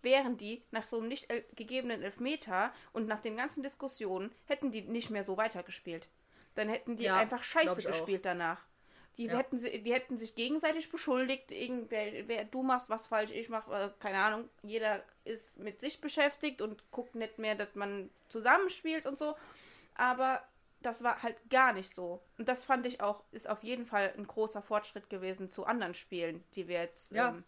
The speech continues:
Speaker 1: hatten, dass
Speaker 2: Würde ich auch
Speaker 1: man halt
Speaker 2: sagen.
Speaker 1: trotzdem konstant weiter nach vorne gespielt hat und man hätte sich das auch sowas von verdient gehabt einfach.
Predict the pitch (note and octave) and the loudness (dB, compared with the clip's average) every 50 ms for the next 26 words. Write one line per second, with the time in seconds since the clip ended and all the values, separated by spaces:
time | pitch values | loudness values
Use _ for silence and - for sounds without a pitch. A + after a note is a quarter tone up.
0 | _ _ _ - - F#3 F#3 - G3 G3 A#3 - - - - - - - - - | _ _ _ -4 -2 -2 -2 -2 -4 -8 -8 -8 -14 -20 -20 -20 -20 -20 -10 -4
1 | - A3+ G3+ G3+ F#3+ A3+ A3 G#3+ G3+ G3+ G3 - - C4 C4 - - B3 A3+ A#3+ | -4 -2 0 2 2 2 4 4 4 2 2 2 0 0 0 0 0 0 0 -2
2 | - _ _ _ _ _ _ - - C4 C4+ B3+ - - A#3+ A#3 A#3 A3+ - - | -6 _ _ _ _ _ _ -4 -2 -2 -2 -2 -2 -4 -2 -2 -2 -4 -6 -2
3 | G#3 A3 A3+ B3+ C4+ C4+ C4+ A#3+ A3 A3 - B3+ B3 A#3+ A#3+ A3+ - - G#3 G#3+ | 2 4 4 4 4 2 -2 -2 -4 -4 -2 -2 -2 -2 -2 -4 -6 -6 -4 -4
4 | A3 - - G#3 G#3+ G#3+ G#3 A3+ B3+ C4 C4+ C4+ G#3+ G#3+ G3+ - G3+ - - F#3 | -4 -4 -6 -6 -6 -6 -4 -2 -2 0 0 0 0 -2 -4 -4 -4 -4 -4 -4
5 | F#3 - - - B3 A#3+ C4 B3+ B3+ - A#3 G#3 - G3+ G3 - A#3 B3+ B3+ - | -6 -6 -4 -4 -2 0 0 0 0 -2 -6 -6 -6 -6 -6 -4 -2 -2 -2 -2
6 | - F3 E3+ E3+ D3+ - - - C#3+ C#3+ F3 - E3 D3+ - | -4 -4 -4 -4 -6 -6 -4 -4 -4 -4 -4 -6 -8 -8 -8